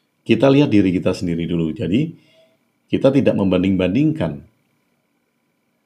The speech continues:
Dan jangan sampai ketika kita membanding-bandingkan, itu malah menimbulkan masalah baru.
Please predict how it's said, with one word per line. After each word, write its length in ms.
Dan 480
jangan 400
sampai 960
ketika 480
kita 240
membanding-bandingkan, 1300
itu 320
malah 320
menimbulkan 560
masalah 480
baru. 320